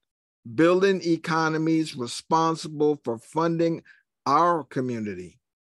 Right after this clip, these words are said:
maintaining wellness of being in our bodies, providing human services,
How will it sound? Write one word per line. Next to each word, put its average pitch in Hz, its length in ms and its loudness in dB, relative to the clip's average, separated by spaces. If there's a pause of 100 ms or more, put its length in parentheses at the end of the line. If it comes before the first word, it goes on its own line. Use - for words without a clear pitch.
(300)
maintaining 208 1000 0
wellness 202 760 0
of 160 240 -2
being 151 500 0 (300)
in 147 160 2
our 156 220 4
bodies, 123 760 -2 (580)
providing 151 760 0 (260)
human 143 640 -4 (100)
services, 110 960 -8